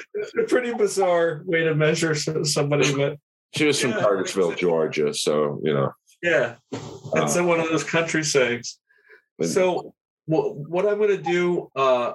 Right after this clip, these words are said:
Speaker 1: first of all, ask me why I left L A.
Speaker 2: Why? d-, yeah, I mean, 'cause you did kind of just pick up and leave. Uh,
Speaker 1: Yeah.
Speaker 2: which not many people do. I mean, I've seen it with a few people go to Austin. They just said, "I'm gonna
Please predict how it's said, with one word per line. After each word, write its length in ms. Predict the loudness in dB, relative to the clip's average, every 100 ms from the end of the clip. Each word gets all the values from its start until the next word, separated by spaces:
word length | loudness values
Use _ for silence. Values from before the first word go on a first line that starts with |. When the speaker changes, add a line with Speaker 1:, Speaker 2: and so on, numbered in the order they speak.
| -8
Speaker 1:
first 320 | 0 0 2
of 80 | 0
all, 160 | 0 2
ask 300 | 2 0 0
me 60 |
why 240 | 0 2 2
I 20 |
left 280 | 2 2 0
L 160 | 0 2
A. 240 | 2 0 -4 _ _ _ _ _ _ -2
Speaker 2:
Why? 200 | 2 2
d-, 160 | 2 2 2
yeah, 140 | 0 2
I 80 | 2
mean, 180 | 2
'cause 360 | 2 0 0 -2
you 120 | 0
did 220 | 2 2
kind 300 | 2 -2 0
of 80 | 0
just 280 | 0 -2 -2
pick 140 | -4 0
up 140 | 0 2
and 140 | 2
leave. 340 | 0 2 -2 -4 -8 -2
Uh, 500 | 2 4 4 2 2 2
Speaker 1:
Yeah. 280 | 0 -2 -14 _ -2
Speaker 2:
which 440 | 0 0 -2 -6 -12 _ -8
not 280 | -2 0 2
many 180 | 0 0
people 420 | 0 -2 0 -2
do. 320 | 0 0 2
I 80 | 2
mean, 340 | 0 0 0 0
I've 160 | -2
seen 260 | -2 -2 0
it 180 | 0 0
with 160 | -4 -2
a 40 |
few 180 | -2 -2
people 540 | -2 -4 0 0 0 -10 -6
go 120 | -2
to 100 | 0
Austin. 580 | 2 2 0 -2 -2 0
They 120 | 0
just 220 | 0 -2 0
said, 220 | 0 -2 _ -4
"I'm 100 |
gonna 140 | -2